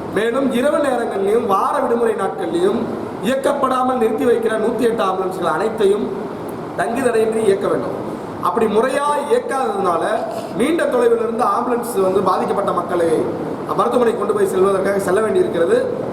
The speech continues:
உரிய நேரத்தில் ஆம்புலன்ஸ் உதவி கிடைக்காம உயிரிழப்பு ஏற்படுகிறது. அந்த உயிரிழப்புக்கு காரணம்னு, காரணம் தொழிலாளர்கள் தானும்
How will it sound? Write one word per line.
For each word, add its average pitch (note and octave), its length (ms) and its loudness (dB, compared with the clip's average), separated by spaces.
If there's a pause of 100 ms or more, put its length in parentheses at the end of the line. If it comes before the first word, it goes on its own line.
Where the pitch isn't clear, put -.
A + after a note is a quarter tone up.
உரிய C#4 220 2
நேரத்தில் A3+ 400 0
ஆம்புலன்ஸ் A#3+ 520 0
உதவி F#3+ 200 4
கிடைக்காம F#3 480 0
உயிரிழப்பு B3 360 2
ஏற்படுகிறது. D#3+ 600 2 (360)
அந்த F#3+ 180 2
உயிரிழப்புக்கு C#4 760 0
காரணம்னு, B3+ 800 0
காரணம் B3 460 -2 (400)
தொழிலாளர்கள் C4+ 560 2
தானும் A3+ 240 0